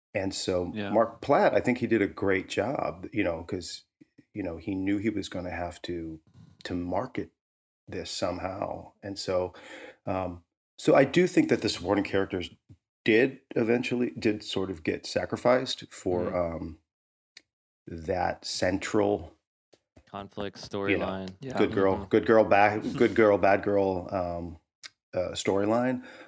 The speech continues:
Speaker 2: Yeah.
Speaker 1: Um, so it was, in some ways, in Wicked, I just felt hamstrung all the time. I, I kept wanting to do more, and the role kept getting smaller and <clears throat> sort
Speaker 3: Mm.
Speaker 1: of less, um,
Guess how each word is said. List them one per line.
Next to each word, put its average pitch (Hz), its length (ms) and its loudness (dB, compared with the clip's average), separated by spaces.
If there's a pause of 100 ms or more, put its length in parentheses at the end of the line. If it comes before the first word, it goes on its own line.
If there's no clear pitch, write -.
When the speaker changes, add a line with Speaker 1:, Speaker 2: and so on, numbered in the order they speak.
(260)
Speaker 2:
Yeah. 98 280 -2
Speaker 1:
Um, 85 260 -8 (380)
so - 180 4
it 160 100 6
was, 170 220 6
in 151 160 2
some 185 200 2
ways, 180 200 2
in 151 200 4
Wicked, 160 280 4
I 147 120 4
just 143 220 -4
felt 123 240 2
hamstrung 104 640 0
all 82 160 -6
the 98 80 -10
time. 90 280 -8
I, 101 240 0
I - 40 2
kept 113 260 -4
wanting 110 200 0
to 113 80 0
do 101 200 0
more, 87 800 0 (400)
and 92 320 -4 (180)
the 104 100 0
role 101 160 4
kept - 220 -6
getting 87 220 -2
smaller 101 560 4
and 87 220 -10 (140)
<clears throat> - 360 -6
sort 107 180 2
Speaker 3:
Mm. 92 80 -2
Speaker 1:
of - 140 -16 (560)
less, 101 520 0
um, 87 600 -6